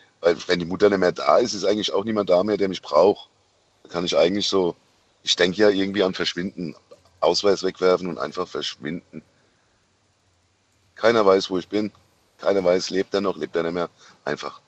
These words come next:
weg. Wie wir schon mal drüber gesprochen haben,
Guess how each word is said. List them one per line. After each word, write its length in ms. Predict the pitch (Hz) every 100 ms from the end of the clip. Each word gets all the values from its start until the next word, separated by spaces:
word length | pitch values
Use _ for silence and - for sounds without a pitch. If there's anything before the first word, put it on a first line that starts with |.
| _
weg. 320 | 65 - - _ _ _ _ _ _ _ _ _ _ _ _ _ _ _ _ _ _ _ _ _ _
Wie 80 | 110
wir 100 | 123
schon 120 | -
mal 100 | 131
drüber 240 | 123 131 127
gesprochen 400 | 113 95 107 127
haben, 240 | 120 82